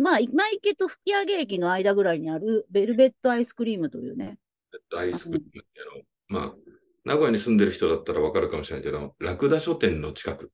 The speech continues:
Speaker 1: <laughs> ローカルの説明が出た。
Speaker 2: <laughs> すごいローカルな説明。
Speaker 1: ローカルな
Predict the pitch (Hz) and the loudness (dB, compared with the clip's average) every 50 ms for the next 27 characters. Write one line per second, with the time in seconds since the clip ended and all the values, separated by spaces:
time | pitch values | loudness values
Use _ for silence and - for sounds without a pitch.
0 | _ _ _ _ _ _ _ _ _ _ _ _ _ _ _ _ - - - 269 | _ _ _ _ _ _ _ _ _ _ _ _ _ _ _ _ -14 -8 -6 -8
1 | - - - - 269 - - 302 240 - - 240 - - 247 - 220 214 - - | -6 -6 2 2 2 4 4 0 0 0 -4 -8 -8 -8 -2 4 4 4 4 4
2 | 170 151 151 151 135 - 160 135 - - 147 147 147 147 151 143 - 131 127 - | 0 0 0 -2 -4 -4 -6 -8 -6 -6 -4 -2 0 0 0 0 -2 -6 -8 2
3 | - 202 202 - - 202 202 208 - - - 208 208 - _ - 208 - - - | 2 4 4 4 2 0 0 0 0 -2 -4 -4 -4 -4 _ -6 -6 -6 -6 -10
4 | - - - - 101 107 127 123 113 - - 117 113 104 98 90 85 82 82 82 | -12 -12 -4 -2 4 6 6 6 6 8 8 8 8 8 4 0 0 -2 -6 -6
5 | - 87 80 - - 101 - 85 95 - - - - _ 170 170 165 - - 147 | -6 -8 -10 -8 -10 -8 -6 -6 -6 -6 -8 -12 -8 _ -2 -2 -2 -2 -8 -8
6 | 147 | -8